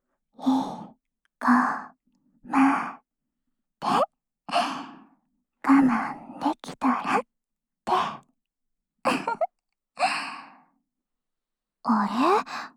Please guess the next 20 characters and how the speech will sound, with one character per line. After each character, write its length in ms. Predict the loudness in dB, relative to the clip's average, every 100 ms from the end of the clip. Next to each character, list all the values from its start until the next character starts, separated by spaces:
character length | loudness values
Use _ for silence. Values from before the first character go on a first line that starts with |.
| _ _ -2
怒 280 | 0 0 -4
っ 40 | 4
ち 100 | 4
ゃ 60 | 6
い 40 |
ま 100 | 6
し 80 | 4
た？ 100 | -2 2 4 4 -2 -18 _ _ _ _ _ _ _
そ 280 | -2 4 6
れ 120 | 6
と 120 | 6
も 240 | 4 2 2
が 120 | 4
っ 80 | 2 _
か 140 | 4
り 120 | 6
し 140 | 6 6
ま 120 | 6
し 140 | 2 -8
た？ 480 | 0 2 2 0 -8